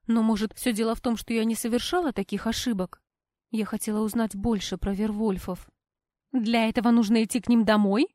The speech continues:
и вести с одним из них приватные разговоры?» «Нет, но я не делала ничего из того, на что тут намекала Мира». Вот так сходишь к соседям в гости, а потом чувствуешь себя преступницей. «А что делала?» Мама сложила руки на груди.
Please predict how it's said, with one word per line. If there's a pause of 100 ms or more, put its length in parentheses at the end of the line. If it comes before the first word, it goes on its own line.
(300)
и
вести
с
одним
из
них
приватные
разговоры?» (720)
«Нет, (280)
но
я
не
делала
ничего
из
того,
на
что
тут
намекала
Мира». (600)
Вот
так
сходишь
к
соседям
в
гости,
а
потом
чувствуешь
себя
преступницей. (580)
«А
что
делала?» (480)
Мама
сложила
руки
на
груди.